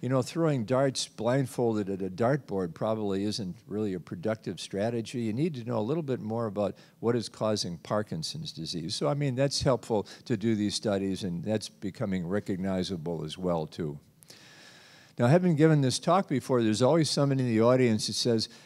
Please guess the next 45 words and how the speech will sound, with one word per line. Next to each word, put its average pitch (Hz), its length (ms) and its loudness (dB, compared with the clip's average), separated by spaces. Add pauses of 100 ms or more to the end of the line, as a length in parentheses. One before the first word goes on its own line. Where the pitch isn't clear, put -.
(140)
"Well, 120 120 6
what 175 140 8
about 147 260 8
Azilect, 131 720 4
rasagiline?" 95 760 -2
So 143 140 2
I 135 60 4
put 135 300 0
that 104 200 4
on 92 280 2
here. 85 180 -2
So - 160 0
rasagiline 156 680 2
is 127 180 2
the 117 140 -2
Adagio 123 600 2
study, 104 540 -2 (320)
which 117 300 -2
is 104 440 -2
right 123 320 4
here, 98 320 2
and 143 180 -2
there 104 100 0
was 98 180 0
a 95 60 0
Tempo 147 420 2
study 110 380 0
before 104 540 0
that. 90 340 -2
All 139 160 2
these 143 160 0
studies 131 400 0
have 113 120 -2
these 98 220 -2
acronyms, 98 680 -2
you 95 80 -6
know, 90 200 -6
so 92 240 -6 (360)
everything 170 420 0
in 143 80 0
the 123 80 0
world 123 340 4
of 98 200 0
medicine 113 520 -2
is 87 160 -6